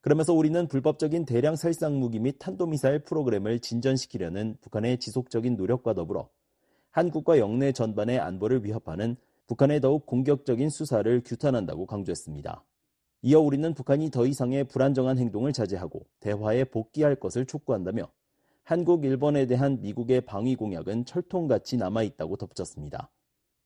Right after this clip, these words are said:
앞서 비오에이는 이십칠 일 각국의 선박 등록 현황을 보여주는 국제해사기구 아이엠오의 국제통합해운 정보 시스템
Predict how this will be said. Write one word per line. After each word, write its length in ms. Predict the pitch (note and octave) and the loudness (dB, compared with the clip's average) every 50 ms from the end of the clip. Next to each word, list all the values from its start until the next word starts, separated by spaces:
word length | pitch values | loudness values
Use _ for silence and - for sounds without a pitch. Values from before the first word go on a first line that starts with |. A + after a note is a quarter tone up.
| _ _ _ - | _ _ _ -4
앞서 280 | G#2+ - - E3+ D#3 | -2 2 4 4 4
비오에이는 380 | C#3+ D3 D3 C#3+ C#3 D3+ E3 D#3+ | 6 4 2 4 2 2 0 -2
이십칠 340 | D3 C3 - - - C#3 C#3+ | -2 -4 -4 -4 -2 0 2
일 100 | E3 E3 | 2 2
각국의 400 | - B2+ A#2+ - C3+ B2+ D3+ D#3+ | 0 -2 -6 -4 -2 0 0 0
선박 400 | - F3+ E3+ E3 D3+ E3 D3+ - | 0 -2 -2 0 2 0 0 2
등록 380 | - B2 C3 D3 D3+ D3 - | 0 0 2 2 0 -2 -4
현황을 380 | D#3+ D#3+ D#3 D3+ D3 D3 C#3+ C3 | -4 -2 0 0 2 2 2 2
보여주는 520 | A#2 B2 A#2+ A2+ G2 F2+ F#2 G#2+ A#2 B2+ | 4 4 4 4 2 0 -2 -2 -2 -4
국제해사기구 1080 | B2+ - A2 - - C#3+ C#3 C3+ C#3+ D3 D3 - D3+ C3 A#2 G2 G2 F2 - E2+ - - _ | -4 -6 -10 -4 0 2 2 2 2 0 0 0 0 0 0 -2 -6 -6 -8 -8 -10 -10 _
아이엠오의 600 | - F#2 G#2 A#2 A#2+ A2+ G2 E2 E2 F#2+ G#2+ A2 - | -4 0 2 4 4 2 2 -2 -4 -4 -4 -4 -6
국제통합해운 840 | - G#2+ - - C3+ C3+ - - - C3+ C#3 C#3 - D#3+ D#3 D3+ D3+ | -8 -10 -4 -2 -2 -2 -2 -2 -4 -2 -2 -2 -2 -2 -2 -2 -2
정보 300 | - G2 F#2 G#2 A#2+ C3 | -4 -6 -4 -2 -2 -2
시스템 360 | - - G#2+ - - E2+ D#2 | -2 -2 -6 -6 -6 -10 -12